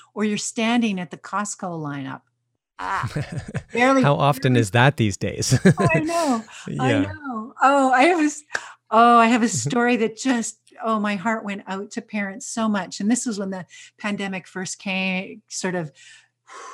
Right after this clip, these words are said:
Speaker 1: hit. And there was about a quarter of a mile, people standing outside. And in where we are in Canada, it was really cold back in March. And
Speaker 2: Yeah.
Speaker 1: so people are there, and I,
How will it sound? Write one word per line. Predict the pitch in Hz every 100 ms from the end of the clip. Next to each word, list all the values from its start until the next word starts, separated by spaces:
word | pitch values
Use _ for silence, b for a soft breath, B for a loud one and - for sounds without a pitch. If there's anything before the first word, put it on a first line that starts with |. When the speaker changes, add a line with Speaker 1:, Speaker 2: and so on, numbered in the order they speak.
| - -
Speaker 1:
hit. | 226 190 - B B B -
And | 208 208 208 - _ _ _ -
there | 202 220
was | 220 214 - _ _ _ _ _ _ -
about | 208 208 220
a |
quarter | 214 - 214 208
of | 196
a | 180
mile, | 175 185 190 175
people | 156 202 -
standing | 175 - 190 185 185 180
outside. | 165 170 - - 180 185 185
And | 175 175
in | 170 165 B B B
where | 185 180
we | 180 226 233
are | 180 170
in | 160
Canada, | 160 220 247 190 160
it | 214 226
was | 160
really | 160 196 180
cold | 139 - 254 180 151
back | 160 165
in | 165 160
March. | 160 147 - - B B B B -
And | 196 196 196
Speaker 2:
Yeah. | - _ _
Speaker 1:
so | - 214
people | 208 262 247 208
are | 185
there, | 190 202
and | 185 190 175 B B B -
I, | 226